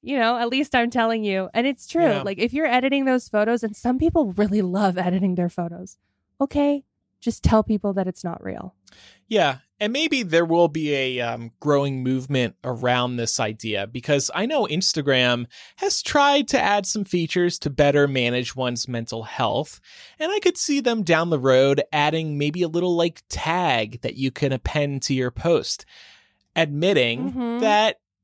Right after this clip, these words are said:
Speaker 2: this photo was
Speaker 1: Yeah.
Speaker 2: filtered. You wouldn't have to turn it on, but the option was there. And then maybe that could start a trend.
Speaker 1: I love that idea. That's
Speaker 2: Thank you.
Speaker 1: brilliant.
Speaker 2: Okay.
Speaker 1: 'Cause they already have sponsored posts.
Speaker 2: So,
Speaker 1: Like, that
Speaker 2: right.
Speaker 1: is something that's on Instagram. So
Speaker 2: Right.
Speaker 1: let's
Speaker 2: Partnership
Speaker 1: do it.
Speaker 2: with, yeah.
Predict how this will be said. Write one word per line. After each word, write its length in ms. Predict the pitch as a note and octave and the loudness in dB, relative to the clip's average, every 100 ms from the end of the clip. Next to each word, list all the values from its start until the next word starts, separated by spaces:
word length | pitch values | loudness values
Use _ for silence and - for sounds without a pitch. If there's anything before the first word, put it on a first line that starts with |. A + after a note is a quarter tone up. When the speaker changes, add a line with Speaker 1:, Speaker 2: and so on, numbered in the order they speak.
| _ | _
Speaker 2:
this 480 | G#3+ A3 - - - - | 2 4 2 -2 -4 -2
photo 300 | A#3 G#3+ G#4 | 4 6 6
was 120 | G4+ E4 | 4 2
Speaker 1:
Yeah. 40 | |
Speaker 2:
filtered. 440 | C#4 D#4+ - A2 A2+ | 0 -2 -4 -4 -4
You 80 | E3+ | -2
wouldn't 220 | F3+ C#3 | 0 -2
have 340 | - C3+ D#3 | -4 -2 -2
to 80 | - | -6
turn 220 | - F3+ | -8 -6
it 80 | E3+ | -2
on, 160 | F3+ A#3+ | -2 -2
but 100 | B3 | -4
the 80 | A#3 | 0
option 380 | A3+ A3+ B3+ | -2 -2 -6
was 160 | C4 A#3+ | -8 -4
there. 260 | D4 C4 E3 | 0 2 2
And 100 | D3 | 0
then 140 | D#3 | -2
maybe 260 | D3+ D#3 C#3+ | 0 0 2
that 200 | C3+ - | 0 0
could 140 | C#3+ | -2
start 340 | - C3+ A#2+ - | 0 2 0 -2
a 80 | A#2+ | -8
trend. 360 | - - A2 B3 | -8 -4 -2 0
Speaker 1:
I 60 | |
love 460 | B3+ A3+ A3+ B3+ B3 | 2 4 6 4 4
that 260 | A#3 A3+ | 2 2
idea. 460 | G#3 G#3 F#3+ F#3+ F3 | 2 0 0 -2 -2
That's 180 | F#3 - | -4 -4
Speaker 2:
Thank 140 | E3 G3 | -2 0
you. 60 | |
Speaker 1:
brilliant. 540 | G3 A#3 A#3 G3 F3 - - | 2 2 2 -4 -8 -14 -8
Speaker 2:
Okay. 200 | A3+ - | 0 2
Speaker 1:
'Cause 120 | C4 | 4
they 120 | E4 | 4
already 220 | E4 F4 F4 | 2 2 0
have 320 | E4 F4+ D4+ | 0 -2 -4
sponsored 560 | - C4+ C4+ C4+ C4 | -6 -4 -2 -2 -2
posts. 600 | - D#4 G#3+ - - - | 0 2 2 -4 -16 -10
Speaker 2:
So, 100 | - | -4
Speaker 1:
Like, 80 | G#3 | 4
that 200 | G3+ A3 | 4 6
Speaker 2:
right. 80 | A#3 | 4
Speaker 1:
is 140 | A#3+ | 2
something 340 | - A3+ A3 A3 | -2 -2 -2 0
that's 180 | A3 A3 | 0 0
on 120 | G#3 | -2
Instagram. 500 | B3 - A3+ F#3 F#3 | -2 -4 -4 -4 -4
So 220 | - G#3 | -4 0
Speaker 2:
Right. 240 | D3 A#2 - | 2 0 -2
Speaker 1:
let's 80 | - | 0
Speaker 2:
Partnership 480 | D3 D3+ D#4 - - | 0 0 0 2 4
Speaker 1:
do 160 | F4+ | 4
it. 180 | - B2 | 4 4
Speaker 2:
with, 200 | B2 - | 0 -6
yeah. 340 | - - G2 | -6 -2 -2